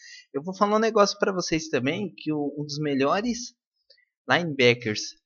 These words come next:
a cobrir o spy ali do Lamar foi o Edmonds, tá? Porque ele é um dos mais ágeis. Cara, todas as corridas abertas, assim, do Lamar, as read options abertas, ele tava conseguindo acompanhar. Então, assim,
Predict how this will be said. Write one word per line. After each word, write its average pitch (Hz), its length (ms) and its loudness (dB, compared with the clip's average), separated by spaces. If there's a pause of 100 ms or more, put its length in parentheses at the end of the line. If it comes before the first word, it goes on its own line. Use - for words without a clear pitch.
a 120 100 -2
cobrir 131 400 -6
o 214 80 -2
spy 147 420 2
ali 131 140 -6
do 139 120 -6
Lamar 127 360 4
foi 175 120 0
o 180 140 4
Edmonds, 104 680 2 (320)
tá? 127 120 6
Porque 131 260 -2
ele 147 80 -2
é - 20 0
um 151 80 -4
dos 127 120 -8
mais 143 360 0
ágeis. 170 440 2
Cara, 175 300 0
todas 311 400 -4
as - 60 -8
corridas 175 600 -4
abertas, 147 580 0
assim, 135 260 -4
do 139 100 -4
Lamar, 131 560 2 (640)
as 113 300 -2
read 131 220 0
options 127 400 2
abertas, 127 480 2
ele 160 120 -4
tava 175 220 -2
conseguindo 175 540 -6
acompanhar. 170 540 0
Então, 135 280 -4
assim, 175 400 -8